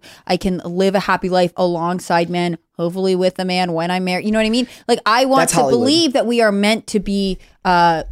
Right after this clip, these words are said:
Speaker 1: complementary and to build each other up through our unique strengths. I don't think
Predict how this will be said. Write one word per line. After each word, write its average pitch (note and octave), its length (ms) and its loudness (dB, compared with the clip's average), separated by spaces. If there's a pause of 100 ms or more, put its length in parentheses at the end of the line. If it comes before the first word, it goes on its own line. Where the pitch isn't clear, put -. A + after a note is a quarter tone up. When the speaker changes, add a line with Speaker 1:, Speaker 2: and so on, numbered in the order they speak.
(100)
Speaker 1:
complementary G#3 760 2
and G3 160 0
to - 80 -6
build G3+ 240 2
each G#3 100 0
other G3 160 2
up F#3 140 0
through F#3+ 160 -4
our F3 100 2
unique F3 440 -4
strengths. F3+ 580 -2
I G3 160 0
don't A3 380 0
think A3 300 -4